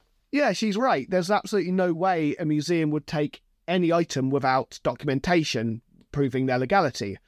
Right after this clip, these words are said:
I've gone over that in quite a few episodes. But she does seem to forget you do also get the black market, and, and sadly, that's still thriving when it comes to antiquities today. And one thing people don't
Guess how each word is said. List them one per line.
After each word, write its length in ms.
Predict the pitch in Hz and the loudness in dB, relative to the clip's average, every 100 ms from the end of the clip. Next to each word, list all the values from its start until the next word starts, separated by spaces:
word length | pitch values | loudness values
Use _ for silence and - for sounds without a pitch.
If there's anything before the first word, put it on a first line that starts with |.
| _ _ - | _ _ -2
I've 140 | 156 | 0
gone 160 | 196 196 | 2 4
over 180 | 180 165 | 2 2
that 240 | 160 151 | 2 2
in 80 | 156 | 0
quite 180 | 156 151 | 0 -2
a 60 | |
few 220 | - 226 | 0 0
episodes. 640 | 147 123 - 87 87 - - _ _ _ _ _ _ _ - _ | 0 -4 -6 -6 -6 -12 -16 _ _ _ _ _ _ _ -20 _
But 300 | 294 285 - | 0 0 0
she 140 | 226 277 | -4 0
does 200 | 302 285 | 0 2
seem 180 | 285 254 | 0 0
to 60 | |
forget 420 | 202 190 208 196 - _ _ _ - | 0 -2 0 0 -4 _ _ _ -2
you 180 | 202 | -2
do 160 | 196 262 | 2 2
also 300 | 240 220 196 | 2 2 2
get 260 | 190 - - | 2 -2 -4
the 80 | |
black 320 | 156 185 170 - - - | -4 0 0 -2 -20 -4
market, 760 | 151 185 190 - 90 - - - | 0 2 2 -2 -8 -8 -14 -6
and, 380 | 180 180 180 170 _ _ _ _ | -2 0 0 -4 _ _ _ _
and 260 | 202 202 - | -2 -2 -4
sadly, 680 | - 190 254 - 135 127 - | 0 2 2 2 0 0 -4
that's 240 | - 175 - | -2 -2 -2
still 220 | 208 190 | 0 0
thriving 460 | - 156 196 135 117 | 0 0 0 0 -2
when 120 | 117 | -2
it 80 | - | -4
comes 220 | 127 123 | -4 -2
to 120 | 131 | -2
antiquities 540 | 123 143 - 123 123 | -2 -4 -8 -4 -4
today. 480 | - 123 160 104 76 _ _ _ _ _ - | -4 -2 0 0 -4 _ _ _ _ _ -4
And 120 | 233 226 | -2 2
one 180 | 277 | 2
thing 240 | 269 240 220 | 2 0 0
people 360 | 214 202 190 - - | 0 0 -4 -6 -2
don't 340 | 180 196 - | 0 0 -2